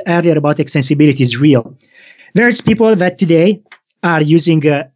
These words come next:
A P I keys instead of, uh, of, uh, OpenID Connect and similar. Instead of using tokens, they just give, uh, people secrets. And they say, "Okay, whenever you need to call the A P I, just show up with this string and I will know it's you."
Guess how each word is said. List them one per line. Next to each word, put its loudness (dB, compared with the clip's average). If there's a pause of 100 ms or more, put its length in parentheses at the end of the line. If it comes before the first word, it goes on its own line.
(140)
A 2
P 0
I 0
keys -4 (180)
instead 0
of, 2
uh, 0
of, 0
uh, 0 (200)
OpenID -2
Connect -4
and -6
similar. -8 (220)
Instead 0
of 2
using 2
tokens, -2
they 0
just -4
give, -2
uh, -4
people -4
secrets. -4 (460)
And 2
they 2
say, 0
"Okay, -2
whenever 0
you 0
need -4
to -8
call -2
the -2
A -2
P -2
I, -2 (220)
just 0
show 0
up -4 (320)
with -8
this -8
string -4 (300)
and 0
I 0
will 2
know 0
it's -4
you." -8